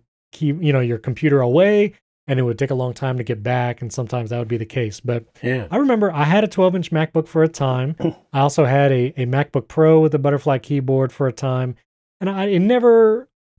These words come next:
Speaker 1: stopped working on me. It never did, like, double E's or double spaces. I also didn't, like, eat Cheetos over the keyboard or, like, blueberry muffins. So I don't know, I don't know how much, like, food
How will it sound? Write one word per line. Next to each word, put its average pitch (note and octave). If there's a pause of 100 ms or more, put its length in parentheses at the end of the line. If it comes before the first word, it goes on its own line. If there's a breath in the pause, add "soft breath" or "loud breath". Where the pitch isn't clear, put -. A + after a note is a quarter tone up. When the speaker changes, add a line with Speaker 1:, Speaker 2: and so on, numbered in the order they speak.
Speaker 1:
stopped -
working C#3
on B2
me. A#2
It C3
never C3+
did, C3+
like, B2
double D3
E's D3
or C3
double C3+
spaces. C#3+ (320 soft breath)
I D3+
also D#3+
didn't, C#3 (140)
like, A#2+ (100)
eat D#3
Cheetos D#3
over D#3+
the D#3
keyboard E3 (320)
or, B2+
like, A2+
blueberry C3+
muffins. D#3
So -
I C3+
don't D#3
know, D3+ (360 loud breath)
I C3+
don't F3
know D#3+
how D3+
much, D3+
like, B2
food A3